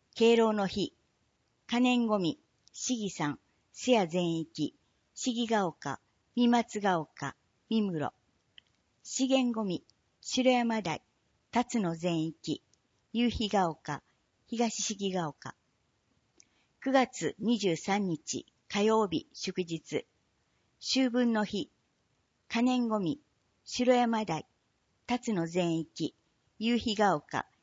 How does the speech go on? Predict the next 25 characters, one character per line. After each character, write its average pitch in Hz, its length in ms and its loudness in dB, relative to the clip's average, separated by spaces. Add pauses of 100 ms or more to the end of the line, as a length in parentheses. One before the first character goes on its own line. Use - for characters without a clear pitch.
(260)
東 240 380 0
市 - 120 -8
議 214 140 -4
が 190 160 2
丘。 156 320 -10 (1040)
資 - 240 -4
源 240 260 2
ゴ 196 120 -2
ミ、 165 200 -6 (800)
市 - 240 -4
議 233 120 -4
さ 156 200 -6
ん、 135 120 -8 (420)
瀬 269 260 2
谷 185 140 0
全 170 280 -2
域、 - 360 -6 (440)
市 - 160 -6
議 233 180 0
が 214 180 4
丘、 - 340 -6 (460)
三 233 100 4
松 233 340 2
が 202 200 2
丘、 - 340 -8